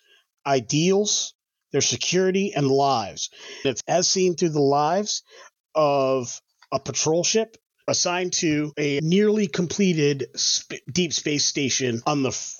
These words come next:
frontier of a Federation space. This is in the wake of the Dominion War, so we are talking post-Dominion War by a few years. We're actually going to start in twenty-three seventy-eight, and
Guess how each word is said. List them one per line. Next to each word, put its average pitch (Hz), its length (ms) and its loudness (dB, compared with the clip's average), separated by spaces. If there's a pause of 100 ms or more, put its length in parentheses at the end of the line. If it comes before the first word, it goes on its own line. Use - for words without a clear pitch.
frontier 151 560 0
of 127 220 0
a - 40 -2
Federation 127 540 -2
space. - 400 -4 (560)
This 151 200 0
is 143 100 2
in 165 240 0
the 180 80 2
wake 170 300 0
of 175 80 0
the 170 80 -2
Dominion 170 560 0
War, 185 240 2
so 151 160 -2
we 139 140 2
are 143 120 0
talking 147 460 -2
post-Dominion 165 800 0
War 170 240 4
by 175 100 2
a 156 80 0
few 175 160 0
years. 175 420 2 (380)
We're 135 80 2
actually 143 280 -2
going 147 240 0
to 156 120 -4
start 170 480 0
in 135 160 0
twenty-three 151 640 -2
seventy-eight, 143 760 0 (1000)
and 139 480 2